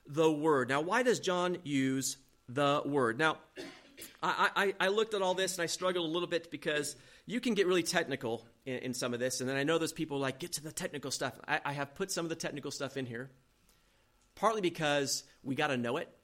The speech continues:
We have to understand what John is doing here. But I don't want us to get too bogged down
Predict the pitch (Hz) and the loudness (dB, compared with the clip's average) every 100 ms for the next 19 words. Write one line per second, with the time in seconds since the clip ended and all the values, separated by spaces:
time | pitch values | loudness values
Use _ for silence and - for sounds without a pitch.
0 | _ _ _ _ _ - 147 165 143 - | _ _ _ _ _ -6 -4 -4 -6 -4
1 | 143 139 117 135 127 113 143 143 147 165 | -2 -4 -4 -4 -4 -4 -6 -6 -6 -10
2 | - _ _ _ _ - 147 185 196 190 | -14 _ _ _ _ 0 6 6 6 2
3 | - 160 - - 214 202 190 131 - 127 | 2 -2 -2 -6 -4 -2 -2 0 0 0
4 | 123 113 131 120 113 | -2 -4 -2 -2 -4